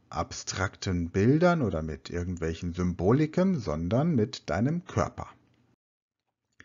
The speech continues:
Die einundzwanzig verknüpfen wir mit den Füßen. Kannst dich auch gerne kurz hinstellen und die Füße berühren. Zweiundzwanzig mit dem Knie, so wie dieser junge Mann hier kniet, um seiner Angebeteten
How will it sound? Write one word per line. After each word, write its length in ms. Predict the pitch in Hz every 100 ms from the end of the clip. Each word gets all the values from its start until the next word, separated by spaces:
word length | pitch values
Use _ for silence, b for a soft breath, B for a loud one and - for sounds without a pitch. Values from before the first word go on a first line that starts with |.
| b b b _
Die 220 | 107 - -
einundzwanzig 880 | 139 175 151 - 92 92 - 160
verknüpfen 560 | - 110 - 123 123 110
wir 80 | 110
mit 160 | 113
den 140 | 131 147
Füßen. 640 | - - 98 - - - - _ _ _
Kannst 260 | - 90 82
dich 140 | 90
auch 120 | 69 -
gerne 220 | 87 95
kurz 240 | - 85
hinstellen 540 | - 156 - 156 156 160 B B B -
und 140 | 135
die 60 | 147
Füße 360 | - 95 104
berühren. 480 | 110 120 98 65 - - _ _ _ _ _ _ _ _ _ _ _ _ _
Zweiundzwanzig 800 | - 95 117 127 127 127 127 127
mit 160 | 107
dem 240 | 117 113 -
Knie, 480 | - 147 156 80 - _ _
so 240 | - 170
wie 60 | 147
dieser 220 | 135 117
junge 260 | 104 104 95
Mann 220 | 101 135
hier 420 | 123 127 120 117 b b -
kniet, 480 | - 156 175 - b b b
um 160 | - 113
seiner 340 | 98 95 -
Angebeteten 840 | 101 110 107 104 104 98 95 98 101